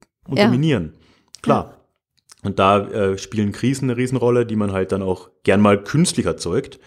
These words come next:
Speaker 2: oder zumindest enorm aufbläst, ne?
Speaker 1: Mhm.
Speaker 2: Es spielt ja auch wieder mit allem anderen zusammen. Das sind auch wieder die Feindbilder und wir und die anderen.
Speaker 1: Hm, hm,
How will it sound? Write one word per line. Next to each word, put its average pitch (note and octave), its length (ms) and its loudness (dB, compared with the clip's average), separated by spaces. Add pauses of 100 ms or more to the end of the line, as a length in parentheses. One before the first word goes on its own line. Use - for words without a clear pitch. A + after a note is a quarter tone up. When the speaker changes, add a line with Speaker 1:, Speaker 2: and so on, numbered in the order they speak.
(200)
Speaker 2:
oder G#2+ 220 2
zumindest G#2 580 0
enorm G2+ 320 2
aufbläst, - 640 -8
ne? F2+ 100 -6 (100)
Speaker 1:
Mhm. A#3 320 2 (480)
Speaker 2:
Es - 80 -10
spielt D3 220 2
ja C#3+ 80 6
auch F#3+ 120 6
wieder E3+ 100 6
mit A#2 120 0
allem G2 240 2
anderen F#2 360 2
zusammen. D#2+ 520 -4
Das - 120 -16
sind E2+ 100 -8
auch A2+ 220 -2
wieder G#2+ 160 6
die G2 80 2
Feindbilder F2 800 -6
und D#2+ 300 -18
wir F#2 240 -6
und - 240 -14
die - 100 -8
anderen. G3+ 520 2
Speaker 1:
Hm, B3 100 2
hm, G#3 320 2